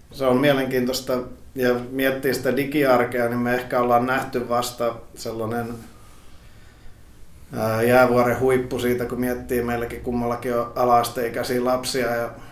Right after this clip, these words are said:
ja ne käyttää puhelinta jo aika eri tavalla kuin mitä me ollaan, me ollaan vielä opittu sitä käyttämään, niin siinä vaiheessa, kun he tulee työelämään, niin varmasti, tota, tulee vielä suurempia haasteita. Käytetään, nyt jo käytetään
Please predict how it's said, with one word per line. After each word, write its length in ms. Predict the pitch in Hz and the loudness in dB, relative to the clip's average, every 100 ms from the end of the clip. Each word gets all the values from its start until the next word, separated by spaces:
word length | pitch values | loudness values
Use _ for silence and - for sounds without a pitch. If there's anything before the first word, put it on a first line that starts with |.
| 120 | -8
ja 80 | 113 | -6
ne 140 | 120 | -4
käyttää 480 | - 120 110 107 120 | 0 0 -2 -2 -2
puhelinta 580 | - 123 123 117 117 117 | -2 -2 -2 -2 -2 -2
jo 200 | 120 110 127 | -2 -4 -6
aika 260 | 123 117 120 | -4 -2 0
eri 200 | 113 120 | 0 -2
tavalla 360 | 120 113 113 | -2 -4 -4
kuin 140 | 117 113 | -4 -6
mitä 200 | 117 113 | -4 -4
me 120 | 113 | -4
ollaan, 300 | 117 117 113 - - - - - - - | -2 -2 -4 -8 -14 -18 -18 -18 -16 -4
me 140 | 123 | 0
ollaan 280 | 127 123 117 | 4 4 4
vielä 320 | 131 131 120 | 6 6 6
opittu 360 | 110 113 117 - | 4 0 -2 -4
sitä 240 | - - | -6 -4
käyttämään, 480 | 113 120 117 117 113 | -2 -2 -2 -4 -6
niin 80 | 117 | -4
siinä 220 | 120 117 | -4 -2
vaiheessa, 260 | 117 113 - | -2 -4 -6
kun 120 | 120 | -2
he 100 | 123 | 0
tulee 280 | 127 123 113 | 0 0 0
työelämään, 580 | 127 117 110 113 113 113 | -2 -2 -2 -4 -6 -8
niin 120 | 113 | -4
varmasti, 440 | 117 117 113 - | -4 -4 -8 -10
tota, 380 | - 107 107 110 - - - - - - - - - - - | -12 -10 -8 -10 -12 -16 -18 -18 -18 -16 -18 -18 -18 -16 -4
tulee 320 | 120 117 113 | 2 4 4
vielä 260 | 120 120 113 | 4 4 4
suurempia 580 | 117 113 117 110 117 | 2 2 2 0 0
haasteita. 560 | 117 120 120 - 120 117 | 4 4 2 0 -2 -2
Käytetään, 640 | 117 117 117 117 120 117 117 - 117 | -2 -2 -2 -4 -4 -4 -6 -10 -4
nyt 260 | 127 135 | 0 2
jo 100 | 143 | 2
käytetään 640 | 127 123 117 117 117 113 | 2 0 0 -2 -2 -2